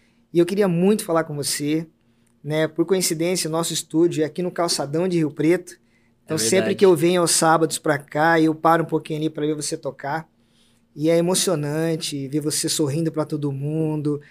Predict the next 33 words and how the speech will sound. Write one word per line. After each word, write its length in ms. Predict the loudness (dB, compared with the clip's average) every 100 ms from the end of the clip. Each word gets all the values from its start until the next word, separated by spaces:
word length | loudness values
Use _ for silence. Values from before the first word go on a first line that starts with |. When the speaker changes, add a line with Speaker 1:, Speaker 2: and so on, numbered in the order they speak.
| _ _ _
Speaker 1:
ver 100 | -2
você, 480 | 0 2 4 4 4
sabe, 260 | 2 2 2
solícito, 760 | 2 2 2 0 0 -2 -6 -8
tocando. 680 | -8 -6 -2 0 0 0 -2
Eu 60 |
tenho 140 | -2 0
certeza 400 | 2 2 0 -2
que, 420 | 0 2 0 -2 _ _ _ _ _
é, 300 | -8 -4 -4
as 100 | -4
pessoas 340 | -4 -4 -2 0
saem 220 | 0 0
dali 240 | 0 -2
mais 240 | -2 -4 -4
felizes, 840 | -4 -4 -6 -8 -8 -10 -10 -14 _ _ _ _ _
né? 240 | -8 -6 -4
E 100 | -4
isso 180 | -2 -2
é 220 | 0 -2
a 80 | -4
música, 380 | -6 -6 -4 -4
só 140 | -2
a 40 | 0
música 300 | 0 -2 -6
proporciona 600 | -6 -4 -4 -4 -6 -8
isso, 220 | -8 -8
né, 80 | -6
cara? 300 | -4 -4 -6
Speaker 2:
Com 440 | _ -20 -20 -20
Speaker 1:
Mas, 80 | -16
Speaker 2:
certeza. 240 | -4 0 4
Speaker 1:
bicho, 380 | 4 4 -2